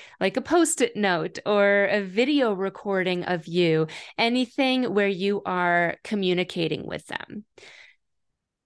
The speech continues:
That is not one of mine. <laughs> I mean, I appreciate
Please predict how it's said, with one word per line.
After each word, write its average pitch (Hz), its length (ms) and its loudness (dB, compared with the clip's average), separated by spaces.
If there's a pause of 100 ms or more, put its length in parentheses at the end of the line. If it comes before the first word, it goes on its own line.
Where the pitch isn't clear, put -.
(240)
That 196 180 0
is 180 140 -2
not 165 260 -2
one 165 120 -2
of 156 120 -6
mine. 165 360 -6 (560)
<laughs> - 560 -12
I 269 100 2
mean, 269 120 2
I 240 80 4
appreciate 254 880 2